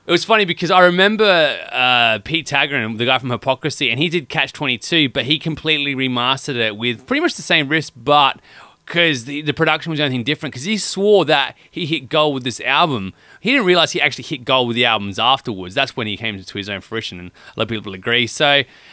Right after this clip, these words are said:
yeah, guys, we probably won't check out the album. We'll probably review it 'cause, uh, like you said, Danny, there's probably not much point. Like, you've heard it. You're just gonna hear it now better or maybe even worse. Depends how much of a fiction you have for the, uh, old C Ds.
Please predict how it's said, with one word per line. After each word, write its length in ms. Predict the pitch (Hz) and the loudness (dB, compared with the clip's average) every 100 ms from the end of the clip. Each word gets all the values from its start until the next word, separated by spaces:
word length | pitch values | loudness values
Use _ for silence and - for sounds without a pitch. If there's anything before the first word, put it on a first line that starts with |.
| - | -10
yeah, 280 | - 247 262 | 2 2 4
guys, 300 | 214 226 220 | 4 4 4
we 60 | 185 | 2
probably 180 | 233 202 | 4 4
won't 160 | 175 | 4
check 120 | 170 | 2
out 100 | 143 | 0
the 100 | 127 | 2
album. 140 | 127 135 | 2 2
We'll 100 | 123 | 0
probably 240 | 151 135 | 2 0
review 280 | 110 110 143 | 0 0 0
it 60 | 123 | 0
'cause, 200 | 131 127 | -6 -6
uh, 60 | 120 | -8
like 160 | 143 127 | -6 -8
you 60 | 120 | -4
said, 160 | 143 | -4
Danny, 240 | 123 117 117 | 0 0 0
there's 180 | 175 | -6
probably 240 | - 339 339 | -6 -6 -4
not 140 | 131 | -4
much 160 | - - | -8 -12
point. 360 | - 202 185 104 | -6 -4 -4 -4
Like, 140 | 131 | -6
you've 120 | 139 | -2
heard 220 | 139 220 | 2 4
it. 200 | 127 123 - | 4 0 -2
You're 80 | |
just 120 | 156 165 | -6 -4
gonna 120 | 160 | -6
hear 200 | 143 165 | 0 0
it 60 | 147 | 2
now 140 | 143 | 0
better 340 | 139 147 143 - _ _ - | 2 4 2 0 _ _ -4
or 120 | 170 | -2
maybe 220 | 160 160 | 2 2
even 280 | 156 151 139 | 2 0 0
worse. 320 | 131 190 160 | 2 2 0
Depends 300 | - 131 143 | -6 -8 -4
how 100 | 143 | -2
much 220 | 139 135 131 | 0 -2 -6
of 60 | |
a 20 | |
fiction 340 | 113 147 - 127 | -8 -8 -6 -4
you 60 | |
have 140 | 123 139 | -2 -4
for 100 | 123 | -4
the, 180 | 117 117 | 0 4
uh, 160 | 110 | 4
old 200 | 107 117 | 2 -4
C 100 | - | -4
Ds. 380 | 113 156 165 - | -4 -4 -8 -16